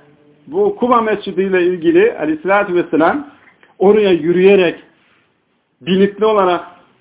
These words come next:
bir binite bindiği halde gider ve orada iki rekat namaz kılardı. Bir başka hadiste geldiği üzere kim gusleder ve orada iki rekat namaz kılarsa bir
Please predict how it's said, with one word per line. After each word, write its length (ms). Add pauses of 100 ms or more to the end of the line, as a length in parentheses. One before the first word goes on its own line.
(160)
bir 220
binite 380
bindiği 280
halde 300
gider 460
ve 40
orada 380
iki 180
rekat 300
namaz 380
kılardı. 300 (400)
Bir 80
başka 340
hadiste 340
geldiği 380
üzere 320 (1040)
kim 240
gusleder 560
ve 80
orada 340
iki 200
rekat 280
namaz 300
kılarsa 500
bir 120